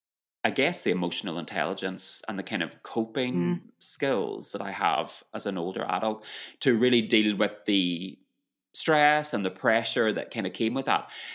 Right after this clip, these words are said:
Speaker 1: Medical school was an amazing experience. Um,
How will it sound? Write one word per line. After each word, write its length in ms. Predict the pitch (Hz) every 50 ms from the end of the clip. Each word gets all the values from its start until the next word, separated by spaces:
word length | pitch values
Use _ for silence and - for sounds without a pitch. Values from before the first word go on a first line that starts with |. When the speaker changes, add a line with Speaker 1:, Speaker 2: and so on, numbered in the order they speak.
| - -
Speaker 1:
Medical 460 | - 117 147 170 196 202 - 208 185 156
school 320 | - - - 131 110 107
was 220 | 98 104 104 -
an 80 | 107 98
amazing 480 | 95 95 95 95 92 90 98 - 104 90
experience. 1040 | - - - - 92 95 95 107 127 151 165 180 175 - - - - - - - _ _ - 107
Um, 600 | 104 101 98 95 92 92 92 90 92 104 113